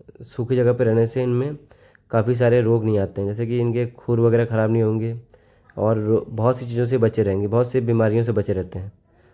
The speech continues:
और मैंने केवल बकरियां ही नहीं पाली हैं, मैंने बत्तख भी पाल रखे हैं, मुर्गियां भी पाली हैं, भैंस भी पाल रखी हैं। जैसे कि देख रहे हैं आप,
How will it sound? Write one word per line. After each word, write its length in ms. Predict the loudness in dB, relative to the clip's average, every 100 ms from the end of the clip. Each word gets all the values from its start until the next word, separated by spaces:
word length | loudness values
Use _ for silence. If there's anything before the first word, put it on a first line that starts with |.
| _
और 80 | -2
मैंने 200 | 2 2
केवल 180 | 0 0
बकरियां 300 | 0 -2 0
ही 60 | 0
नहीं 120 | -2
पाली 240 | -2 0
हैं, 80 | -2
मैंने 180 | 0 0
बत्तख 320 | 0 -2 -2
भी 100 | -2
पाल 280 | 0 2 2
रखे 100 | 0
हैं, 80 | 0
मुर्गियां 380 | 0 0 0 0
भी 60 |
पाली 240 | 0 -2 -2
हैं, 180 | -4 -8 -14 _ _ -6
भैंस 220 | -2 -2
भी 60 | -2
पाल 240 | -2 -2
रखी 160 | -2 -6
हैं। 160 | -8 -12 _ _ _ _
जैसे 200 | -4 -2
कि 100 | 0
देख 180 | 2 2
रहे 120 | 2
हैं 80 | 0
आप, 180 | -2 -6